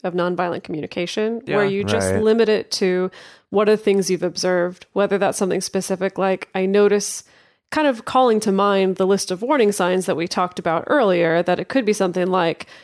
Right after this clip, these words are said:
Speaker 1: "I noticed that you've told me three times now
Speaker 2: Mm.
Speaker 1: about
Speaker 3: Mm,
Speaker 1: an
Speaker 3: yeah.
Speaker 1: instance where your partner said this about you, like, said this particular mean thing about you." Or, "I've noticed that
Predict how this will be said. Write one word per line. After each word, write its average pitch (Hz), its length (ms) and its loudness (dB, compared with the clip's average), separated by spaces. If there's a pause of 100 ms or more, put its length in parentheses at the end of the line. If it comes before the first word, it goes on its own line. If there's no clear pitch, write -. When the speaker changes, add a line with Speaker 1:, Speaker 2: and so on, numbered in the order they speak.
(380)
Speaker 1:
"I 190 120 0
noticed 190 420 2
that 185 120 0
you've 175 240 -6
told 196 320 2
me 175 140 2
three 196 280 0
times 240 440 2
now 156 580 0
Speaker 2:
Mm. - 60 -2
Speaker 1:
about 160 400 2
Speaker 3:
Mm, 110 300 -2 (100)
Speaker 1:
an 185 120 2
Speaker 3:
yeah. 185 60 4
Speaker 1:
instance 190 320 0
where 185 80 2
your 180 140 0
partner 190 720 0 (260)
said 196 320 0
this 269 220 2
about 165 320 -2
you, - 220 -4
like, 160 180 -4
said 190 200 0
this 214 380 2 (140)
particular 185 500 -2
mean 175 240 0
thing 170 220 -2
about 165 340 -4
you." 175 320 -6
Or, 190 500 2 (460)
"I've 190 180 0
noticed 196 600 2
that 185 580 0